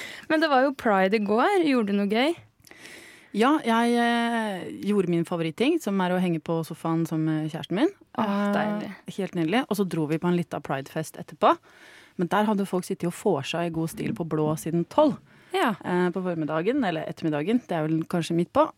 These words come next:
Speaker 2: Eh, så de var i mye bedre form enn oss. Så for å komme i skikkelig Pride-humør, siden det ikke er noe tog eller parade da, i år i det hele tatt,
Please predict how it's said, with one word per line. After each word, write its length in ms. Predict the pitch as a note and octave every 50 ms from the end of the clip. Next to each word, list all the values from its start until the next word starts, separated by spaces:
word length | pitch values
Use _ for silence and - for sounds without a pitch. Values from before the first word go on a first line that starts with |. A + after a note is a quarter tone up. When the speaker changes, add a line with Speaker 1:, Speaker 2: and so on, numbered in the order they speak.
| _ -
Speaker 2:
Eh, 320 | B3 B3 B3+ B3 B3 B3 B3
så 160 | - B3 G#3+
de 140 | F#3 F#3+ F#3+
var 120 | F#3 E3+
i 60 | F3+
mye 200 | G3+ G3+ F#3 E3+
bedre 260 | E3 E3 E3 E3+ F3+
form 480 | - - - F3+ E3 D#3+ E3+ F3 F3+ - -
enn 120 | A#3 B3 -
oss. 320 | E4 F4+ - - - - - - - - - - - - _ _
Så 120 | - - F#3+
for 120 | G3+ A3
å 20 | G#3+
komme 220 | A#3+ G3 F3 F#3
i 40 | G#3
skikkelig 440 | - - A3+ - - F3 F3+ F#3+ - - _
Pride-humør, 680 | - - E3+ D#3+ D#3+ E3 E3 F3 G3+ A#3 C4+ C#4+ C4+ G#3
siden 220 | - - F#3 F3
det 160 | F3 F3+ F3+ -
ikke 160 | - E3+ D#3+
er 120 | D#3 D#3 E3
noe 280 | E3 E3+ E3+ E3+ E3+ -
tog 500 | - - - E3+ D#3+ E3 E3 E3 E3+ E3
eller 320 | E3+ E3 E3 D#3 D#3+ D#3+ D#3+
parade 420 | - F#3 F#3 F#3+ E3 D#3 D#3 - -
da, 100 | G#3+ G#3 - _ -
i 280 | - - E3+ E3+ E3+ E3
år 180 | - E3+ E3
i 40 | E3 E3
det 80 | F3+
hele 120 | F#3 D#3+ -
tatt, 160 | G#3 A#3